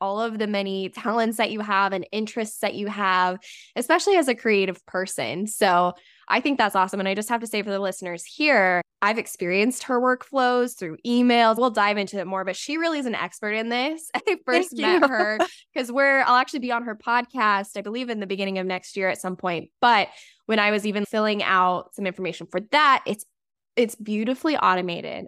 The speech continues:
Speaker 1: And I was like, "I need to learn from you." <laughs> She is an expert in this. But the interesting thing to me,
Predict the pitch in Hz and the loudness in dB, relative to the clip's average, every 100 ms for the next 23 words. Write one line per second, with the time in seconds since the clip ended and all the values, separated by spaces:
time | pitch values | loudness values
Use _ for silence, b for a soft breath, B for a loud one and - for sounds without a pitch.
0 | - 190 196 196 185 - 202 208 247 349 | -2 2 2 2 0 0 0 2 2 2
1 | 359 269 262 254 202 185 180 180 180 175 | 2 2 0 -2 -2 -2 -4 -6 -6 -6
2 | 135 - 285 - 302 277 220 180 202 170 | -4 -2 -4 -4 -4 -2 -2 -2 -10 -10
3 | 156 214 226 - 466 539 214 - 339 415 | -10 -10 -12 2 6 6 6 2 0 0
4 | 480 571 508 349 277 254 247 226 185 196 | -2 0 0 2 2 2 2 2 0 -4